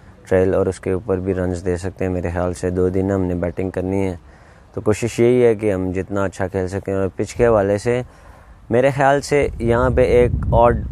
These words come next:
ball होता है और नया ball थोड़ा सा help मिलती है fast bowlers को। उसके बाद आप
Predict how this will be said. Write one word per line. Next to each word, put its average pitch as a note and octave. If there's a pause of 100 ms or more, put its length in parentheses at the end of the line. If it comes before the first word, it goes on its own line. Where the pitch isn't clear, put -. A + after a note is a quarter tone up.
ball G#2
होता G2
है G2+
और G#2
नया G2
ball G2+
थोड़ा G2+
सा G2+
help F#2+
मिलती F#2
है G2
fast F#2
bowlers F#2
को। -
उसके G2
बाद G#2
आप G2+